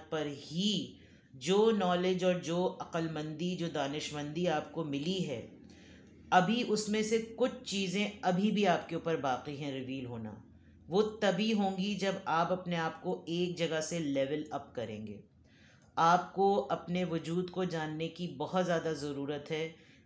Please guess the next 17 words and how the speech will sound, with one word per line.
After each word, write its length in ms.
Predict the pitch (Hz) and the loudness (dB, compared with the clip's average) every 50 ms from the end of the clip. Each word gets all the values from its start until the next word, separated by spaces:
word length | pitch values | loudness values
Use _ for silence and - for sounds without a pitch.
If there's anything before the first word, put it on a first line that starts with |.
| _ - | _ -4
किसी 360 | - 220 214 - 233 247 254 | -2 0 0 0 0 0 0
को 220 | - - 220 233 233 | 0 4 4 4 4
चैलेंज 580 | 226 - 220 202 185 190 190 202 202 202 196 | 4 2 2 4 4 4 4 4 2 2 0
उसकी 320 | 202 196 - - - 202 190 | 0 -2 -4 -4 -4 -4 -4
ट्रे 280 | - - 170 185 190 | -2 -2 0 0 0
में 220 | 190 190 190 190 - | 0 0 -2 -4 -2
पेश 240 | 180 175 175 175 - | 0 0 0 0 0
करने 280 | - 180 175 175 175 | -2 0 0 0 0
से 160 | 175 180 180 | 0 -2 -2
बेहतर 380 | 170 165 165 160 - 165 170 165 | -2 -2 -2 -2 0 0 0 2
है 60 | 180 | 4
आप 220 | 175 175 170 170 - | 4 4 2 0 -2
वो 60 | 170 | -8
चैलेंज 420 | 165 - 165 156 156 151 160 170 170 | -6 -4 -2 -2 -2 -2 -4 -4 -4
सबसे 280 | - 156 - - 160 | -6 -6 -6 -6 -8
पहले 300 | - - 151 143 147 160 | -8 -6 -6 -4 -4 -6
खुद, 520 | 156 - - - 170 170 170 - 120 - | -6 -6 -4 -2 -2 -2 -2 -2 -10 -12